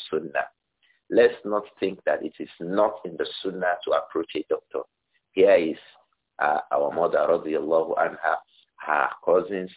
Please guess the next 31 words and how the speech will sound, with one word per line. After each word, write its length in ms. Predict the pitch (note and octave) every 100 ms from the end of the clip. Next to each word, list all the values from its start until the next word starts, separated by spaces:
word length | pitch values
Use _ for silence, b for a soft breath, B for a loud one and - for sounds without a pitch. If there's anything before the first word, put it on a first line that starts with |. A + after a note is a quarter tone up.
| -
approached 640 | - - F#2 E2+ - - E2+
a 80 |
doctor 380 | C#2 F2 - E2+
on 320 | E2 - E2
behalf 380 | D#2 D#2+ F2 F2+ -
of 80 | - -
her 240 | F2+ E2+ D2 - _ _ _ _
so 80 | G2
that 200 | D#2 D2+
they 100 | D#2
describe 640 | C#2+ D#2 - - G2 F2+ -
the 80 | D#2 -
symptoms 460 | F2 E2 E2+ D#2+ -
to 60 | -
the 100 | -
doctor, 400 | D#2+ D#2 - E2 - b b _ D2+
and 140 | C#2
then 180 | E2 D#2
the 100 | - -
doctor 360 | - - D#2+ D2
would 200 | C#2+ -
provide 480 | - D2+ C2+ D#2 C#2 - _ _ _ -
uh, 440 | C#2 C2+ B1+ B1+ - _ _ -
uh, 280 | C2+ C2+ C2+ -
treatment 480 | F2+ - F2+ F2 E2 -
guides 360 | D2+ D2 D#2 - - - b b _ -
as 80 | D2+ -
far 200 | D2+ C#2+
as 80 | C#2+ -
the 240 | D2+ C2 C2+ _ -
ailment 440 | D#2+ C#2+ C#2